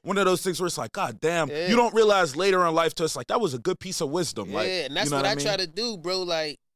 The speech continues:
Speaker 2: in my music, like, I, I hit you with the, I talk the bullshit, the, the dumb shit, you know what I mean? But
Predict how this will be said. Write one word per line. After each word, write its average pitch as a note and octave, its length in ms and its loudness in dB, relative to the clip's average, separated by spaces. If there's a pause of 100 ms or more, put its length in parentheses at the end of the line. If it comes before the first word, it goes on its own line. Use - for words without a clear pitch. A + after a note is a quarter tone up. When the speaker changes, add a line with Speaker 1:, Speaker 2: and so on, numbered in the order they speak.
(280)
Speaker 2:
in D#3 200 -6
my F3+ 220 -4
music, E3 580 -8
like, D3+ 260 -4
I, F3+ 220 -6
I G#3 160 -6
hit G3+ 240 -6
you G3 80 -14
with F3 160 -8
the, E3 120 -6
I F#3+ 40 -4
talk G3+ 320 -4
the F3 80 -10
bullshit, C#3 640 -6
the, B2 300 -10 (540)
the C3+ 60 -10
dumb B2+ 280 -4
shit, - 420 -4
you C3+ 100 -12
know C3+ 120 -4
what C3 100 -4
I C3 40 -4
mean? C3+ 320 -6
But A#2 120 -14